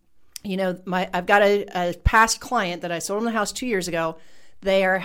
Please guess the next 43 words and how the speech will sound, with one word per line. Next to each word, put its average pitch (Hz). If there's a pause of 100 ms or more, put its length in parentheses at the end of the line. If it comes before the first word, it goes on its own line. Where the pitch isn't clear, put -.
(180)
have 190
fallen 208
on 220
hard 220
times 202
and 190
can't 190
make 175
their 180
payment 226
anymore. 151
What 180
should 170
I 160
do?" 156 (540)
And 196 (580)
it 214
was, 208
like, 185 (160)
thirty-seven 233
posts 208
before 190
somebody 190
said, 180 (520)
you 190
know, 175 (100)
uh, 160 (560)
get 208
them 226
either, 190
they, 226
oh, 226
this 254
person 254
hadn't 208
been 196
in 170
forbearance 147
yet. -
Okay, 151
so 151
sorry, 151
I 156